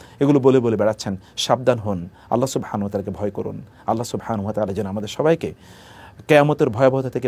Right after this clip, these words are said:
বাঁচান এবং আমাদেরকে যেন ঈমান নিয়ে তার কাছে যাওয়ার তৌফিক দান করেন। আমিন।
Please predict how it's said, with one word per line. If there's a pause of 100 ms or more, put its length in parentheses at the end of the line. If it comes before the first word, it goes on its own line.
বাঁচান (120)
এবং
আমাদেরকে
যেন (120)
ঈমান
নিয়ে
তার
কাছে
যাওয়ার
তৌফিক
দান
করেন। (200)
আমিন।